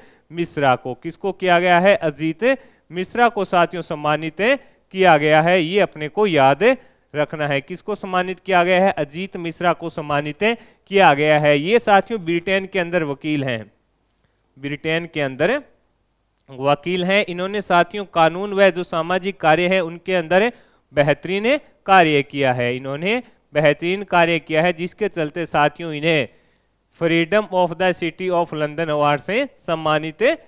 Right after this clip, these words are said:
किया गया है, ये अपने को याद रखना है। ये ब्रिटेन के अंदर वकील हैं, इनको कानून और सार्वजनिक क्षेत्र में उत्कृष्ट कार्य करने के लिए यह पुरस्कार है जो प्रदान किया गया है, ये अपने लिए इंपॉर्टेंट रहने वाला है साथियों।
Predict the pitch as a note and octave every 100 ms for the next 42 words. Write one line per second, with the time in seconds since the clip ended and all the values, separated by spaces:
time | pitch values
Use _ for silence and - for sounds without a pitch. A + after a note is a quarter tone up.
0 | _ _ F#3+ F#3+ C#3+ C#3+ D3 D#3+ D#3+ F3
1 | D3 C#3+ C3+ G3 G#3+ D#3+ C3+ B2+ B2+ C#3+
2 | C#3 D3+ D#3+ D#3+ C3+ D3 - F#3 G3+ G3
3 | F#3+ F3 E3+ D#3 F3 F3 G3 G#3 F#3 F3+
4 | G3 - F3 F#3 G#3 G3 F3+ E3 D#3 D#3+
5 | F#3 F#3+ - D#3 F3+ F3+ F3+ - _ _
6 | _ D#3+ - A3+ A3 - F3 F3 E3+ D#3+
7 | D#3 D#3 E3 D#3 D3 C#3 D3+ - D#3+ D#3
8 | C#3+ F3 D4+ - _ _ - D#3 D3 D3
9 | D#3+ C#4 - _ - F#3 D#3 D3 D3+ E3+
10 | E3 E3 C#3+ D3 C#3+ C#3+ A3+ G#3+ - D3+
11 | C#3 C#3+ D3 B3 C#4+ _ - D#3 D#3+ D#3+
12 | C3 B2+ B2 B2+ A#2+ B2+ A#2 B2+ A2